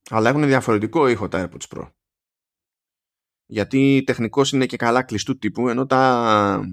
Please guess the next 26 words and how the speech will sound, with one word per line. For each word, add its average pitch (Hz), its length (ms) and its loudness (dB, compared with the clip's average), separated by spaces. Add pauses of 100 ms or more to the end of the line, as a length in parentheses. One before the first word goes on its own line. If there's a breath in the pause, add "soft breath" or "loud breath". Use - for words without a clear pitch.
(420)
τα 113 220 2
AirPods 131 220 -2
τα 95 420 0
απλά 104 360 0
είναι 135 160 2
ανοιχτού 127 340 0
τύπου. - 260 -4 (1600)
Και 123 120 0
έχει 151 100 0
και 139 100 0
αυτό 151 500 4
τα 131 180 2
πλεονεκτήματά 123 680 0
του, 170 100 0
εφόσον 151 500 0
το 127 160 0
driver 127 400 4
είναι, 127 380 4
ε, 110 520 -4
της - 120 -14
προκόπας. 98 520 -2
Και 135 280 0
έχει 127 260 0
χειρότερα 107 440 2
drivers - 440 -6
τώρα, 85 240 -14